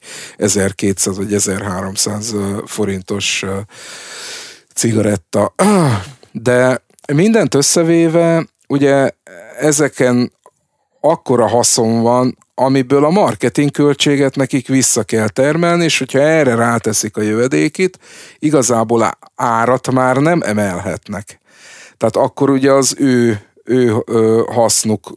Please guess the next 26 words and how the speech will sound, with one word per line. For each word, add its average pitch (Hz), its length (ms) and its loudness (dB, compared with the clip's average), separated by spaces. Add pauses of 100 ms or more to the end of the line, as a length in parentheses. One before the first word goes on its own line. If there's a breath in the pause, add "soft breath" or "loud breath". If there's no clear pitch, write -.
(100)
ö, 113 320 0
lesz 107 300 2
szűkebb, 110 680 -2
és 104 340 -2 (680)
tovább 104 400 0
tart 107 360 -2
majd 104 260 -6
visszatermelni 101 1120 -4 (440 loud breath)
azt, - 320 0
amit 98 260 -2
eddig, 101 440 -2
ö, 101 280 0 (140)
beleöltek. 139 720 0 (480 loud breath)
De 131 100 2
az 135 140 2
nagyon 165 420 2
jól 110 240 2
látszik 104 500 -2
a, 104 280 0 (440)
a 104 480 -2
dohányiparon, 120 920 0
hogy 113 300 -2 (380 loud breath)
folyamatosan 110 800 0
keresi 107 480 0
a 104 80 0
kiutat. 101 800 -4